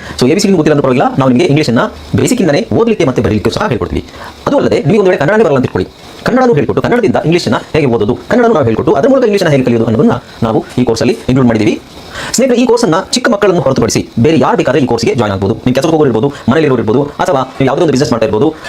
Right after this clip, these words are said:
ಓಕೆ, so ಯಾರು ಬೇಕಾದ್ರೂ ಈ ಕೋರ್ಸ್ನ ಜಾಯಿನ್ ಆಗ್ಬೋದು. ಹಾಗಾದ್ರೆ ಸ್ನೇಹಿತರೆ, ತಡ ಯಾಕೆ?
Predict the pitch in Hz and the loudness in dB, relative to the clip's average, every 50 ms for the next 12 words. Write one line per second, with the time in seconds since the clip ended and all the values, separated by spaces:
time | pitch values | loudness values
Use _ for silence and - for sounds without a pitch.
0 | - 127 - 165 196 - - 143 - 233 214 202 - - 185 170 160 - 160 147 | -4 0 0 0 0 0 0 0 0 2 2 2 2 2 2 2 2 2 0 0
1 | 156 156 139 156 165 160 156 196 208 - - - - - - 170 185 190 175 - | 0 0 0 0 0 0 2 0 0 0 -4 -12 -10 -6 -4 -2 0 0 0 0
2 | 147 139 139 185 226 233 - - - - 131 135 139 143 - - 196 - - | 0 0 2 0 0 -2 -4 -12 -4 -2 0 0 0 0 0 -2 -2 -4 -4